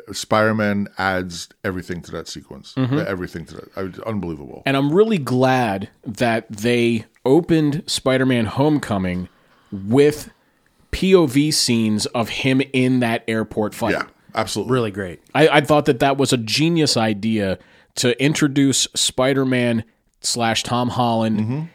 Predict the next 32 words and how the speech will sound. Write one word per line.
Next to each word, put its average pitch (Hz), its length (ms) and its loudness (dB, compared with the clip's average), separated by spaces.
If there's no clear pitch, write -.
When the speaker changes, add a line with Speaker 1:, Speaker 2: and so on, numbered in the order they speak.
Speaker 2:
into 117 720 0
the 120 280 -4
M 123 180 2
C - 220 0
U 113 560 2
as 113 220 0
a - 40 -4
standalone 113 680 0
movie. 95 400 -4
Speaker 1:
Agreed. 117 380 -4
Speaker 2:
I 139 120 4
put 190 220 0
this 175 180 0
movie 131 360 2
at 117 80 0
number 110 260 0
four 107 460 -2
on 117 140 0
my 117 120 4
list. 117 400 -2
Before 151 480 2
I 151 40 6
rewatched 120 520 2
it, 131 140 4
it 113 140 0
was 104 180 0
much 107 360 0
lower. 104 460 0
But 131 460 2
after 147 280 -2
rewatching 131 640 2
it, 95 200 -6